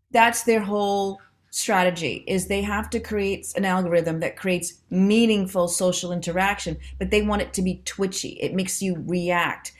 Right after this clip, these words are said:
So those sentiment reactions are actually driving the algorithm. And that's what's engagement, which is their whole strategy. Their business model is built off engagement, growth, and advertisement. And what can they do to plug into those three elements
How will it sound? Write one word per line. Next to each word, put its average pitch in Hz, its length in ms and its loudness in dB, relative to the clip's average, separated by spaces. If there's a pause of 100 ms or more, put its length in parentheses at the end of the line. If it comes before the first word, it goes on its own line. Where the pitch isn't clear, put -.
(160)
So 185 300 2
those 202 300 0
sentiment 208 520 0
reactions 180 560 -2
are 156 100 -2
actually 170 520 -4 (140)
driving 170 440 0
the 156 100 -4
algorithm. 147 640 -2 (340)
And 160 360 -2
that's 160 280 -2
what's 160 220 -2
engagement, 156 720 -4 (280)
which 175 180 -4
is 165 180 -2
their 160 140 4
whole 175 160 2
strategy. 214 480 2
Their 180 100 4
business 185 360 -2
model 190 260 0
is 180 100 -2
built 170 240 0
off 160 200 -2 (220)
engagement, 180 680 -2 (240)
growth, 180 400 2 (120)
and 180 140 -2
advertisement. 156 680 -4 (180)
And 180 220 0
what 185 160 2
can 214 100 0
they 202 140 0
do 196 120 0
to 180 80 -2
plug 180 300 -2
into 175 220 -2
those 170 240 0
three 165 280 -6
elements 190 480 -2